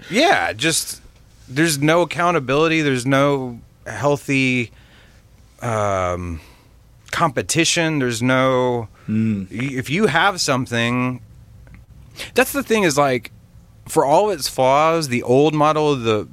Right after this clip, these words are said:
Speaker 1: the music business, at least there was someone there to tell you,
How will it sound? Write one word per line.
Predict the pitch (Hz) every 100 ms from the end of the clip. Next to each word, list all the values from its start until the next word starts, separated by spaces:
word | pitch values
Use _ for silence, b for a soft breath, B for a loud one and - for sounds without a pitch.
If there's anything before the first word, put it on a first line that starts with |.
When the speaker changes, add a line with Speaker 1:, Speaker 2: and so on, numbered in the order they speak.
| 98
Speaker 1:
the | 101
music | 110 120 127 127
business, | 139 143 156 -
at | 123 120
least | 143 226 -
there | 175 151
was | 135 117
someone | - 139 139 131 123 117 -
there | 113 113 117
to | 110
tell | 98 120 117
you, | 104 104 98 98